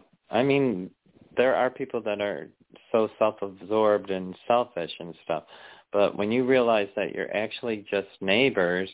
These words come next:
and we're all having a human experience together, you know, don't you wanna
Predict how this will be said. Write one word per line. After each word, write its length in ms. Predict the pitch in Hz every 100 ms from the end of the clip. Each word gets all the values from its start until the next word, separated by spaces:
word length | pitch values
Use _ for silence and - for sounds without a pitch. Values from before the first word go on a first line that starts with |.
| -
and 180 | 98 101
we're 140 | 101
all 300 | - 113 120
having 420 | 120 113 113 104 71
a 80 |
human 340 | 98 107 110 101
experience 640 | 80 - - 127 123 101 -
together, 460 | 90 87 87 95 - - - - - - - -
you 100 | 113
know, 360 | 104 92 104 104 _ - -
don't 180 | 110 107
you 80 | 110
wanna 220 | 127 127